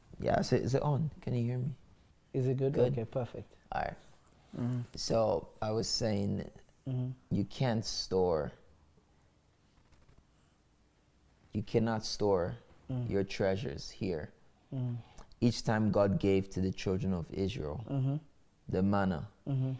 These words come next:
Speaker 1: and they took the manna and they saved it,
Speaker 2: Mm-hmm.
Speaker 1: it got rot-, it got rotten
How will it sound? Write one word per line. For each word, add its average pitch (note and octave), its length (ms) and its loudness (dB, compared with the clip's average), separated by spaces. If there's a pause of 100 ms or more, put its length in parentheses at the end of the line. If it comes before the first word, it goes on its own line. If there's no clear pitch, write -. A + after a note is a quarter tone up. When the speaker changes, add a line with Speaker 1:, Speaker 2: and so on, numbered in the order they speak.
(300)
Speaker 1:
and G#2 100 4
they G#2+ 80 6
took G2+ 240 2
the F#2+ 80 4
manna G2 480 2
and F#2 200 2
they F#2+ 180 4
saved - 800 0
it, - 320 -6 (140)
Speaker 2:
Mm-hmm. B2+ 340 0
Speaker 1:
it G2 140 -2
got G2 240 2
rot-, G2 340 0
it G#2+ 120 2
got A2 220 4
rotten G2 440 -2